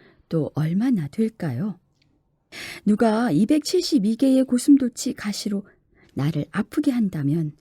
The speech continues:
나는 그 사람을 백 배로 더 아프게 할 궁리를 할 것입니다. 고슴도치가 하늘에서 떨어지면 하늘을 원망하고 나뭇가지에서 떨어지면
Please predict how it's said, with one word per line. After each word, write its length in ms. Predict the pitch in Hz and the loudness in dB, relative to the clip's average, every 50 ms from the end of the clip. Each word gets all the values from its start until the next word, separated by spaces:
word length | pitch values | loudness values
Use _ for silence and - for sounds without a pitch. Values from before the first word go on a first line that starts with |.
| _ _ _ _ _ _ _ _ _ _ | _ _ _ _ _ _ _ _ _ _
나는 300 | - - 147 151 170 180 | -2 0 2 2 2 2
그 100 | 180 214 | 0 -2
사람을 540 | 208 - 233 220 196 175 170 196 240 214 160 - - - - - - - | -2 -2 -2 0 0 0 2 2 0 0 -2 -6 -12 -20 -20 -20 -6 0
백 260 | 196 226 214 _ _ | 0 0 0 _ _
배로 260 | 311 311 233 170 123 | 2 4 4 4 2
더 240 | - - 202 196 - - | 2 0 0 0 0 -2
아프게 400 | - 156 - - - 302 302 302 | -4 -6 -6 -2 -4 0 2 2
할 200 | 294 262 185 147 | 2 2 0 -2
궁리를 420 | - - - 240 240 254 233 - 170 | -2 4 8 8 10 8 8 4 0
할 160 | 190 226 285 | -2 -2 -4
것입니다. 760 | 285 - 285 294 294 - 254 220 185 160 - 110 110 113 120 _ _ _ _ _ _ _ _ _ _ _ _ _ - - - - _ | -2 0 -2 -2 0 0 -2 -2 -2 -4 -8 -12 -14 -14 -18 _ _ _ _ _ _ _ _ _ _ _ _ _ -20 -20 -20 -10 _
고슴도치가 840 | - 240 - 269 262 262 262 262 - - 240 - 233 226 226 233 - - - _ _ | 0 4 8 8 8 8 8 2 0 -4 0 0 0 2 0 -2 -4 -8 -20 _ _
하늘에서 500 | _ - - 294 262 262 262 254 247 - 262 | _ 0 4 6 6 6 6 4 2 2 -4
떨어지면 800 | - 285 302 330 320 311 294 - 185 170 185 226 262 226 170 - - _ _ _ _ _ _ _ | -2 -2 0 0 0 -2 -2 0 0 0 2 2 0 0 -2 -2 -6 _ _ _ _ _ _ _
하늘을 380 | - - 330 320 285 - 254 226 | -2 2 6 6 6 6 6 4
원망하고 920 | 135 156 170 185 196 226 254 247 240 190 165 170 165 - 143 147 226 - _ _ _ _ _ - - _ _ - - _ | 4 2 2 2 2 2 2 2 0 -2 -4 -6 -6 -4 -6 -6 -6 -6 _ _ _ _ _ -20 -20 _ _ -20 -10 _
나뭇가지에서 840 | - 214 220 247 285 - 302 302 294 - 294 294 302 - 311 294 294 | 2 6 6 6 4 4 0 0 2 4 4 4 4 2 0 0 0
떨어지면 800 | 294 - 320 311 311 302 294 - 208 202 202 208 208 220 233 | 0 -2 -2 0 0 0 0 0 -2 0 0 0 0 -2 -2